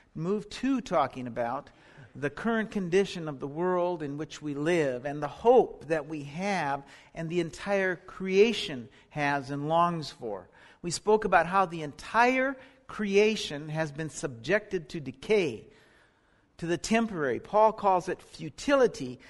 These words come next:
but with a little study, we found that the Hebrew equivalent of the Greek word there means vapor.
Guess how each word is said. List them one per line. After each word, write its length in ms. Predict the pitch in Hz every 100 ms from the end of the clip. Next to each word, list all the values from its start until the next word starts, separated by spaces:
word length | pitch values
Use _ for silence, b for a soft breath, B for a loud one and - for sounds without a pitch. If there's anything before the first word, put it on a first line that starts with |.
| B B
but 120 | 180
with 160 | 175 170
a 40 |
little 240 | 196 247 220
study, 720 | - - 226 240 214 190 180 B B
we 100 | -
found 460 | 180 214 208 208 196
that 140 | 190
the 80 | 160
Hebrew 560 | 156 214 214 185 185 185
equivalent 560 | 175 220 214 196 170
of 100 | 170
the 80 | 151
Greek 300 | 131 196 170
word 340 | 165 196 208
there 180 | - 151
means 360 | 151 170 180 156
vapor. 560 | 135 208 277 - 135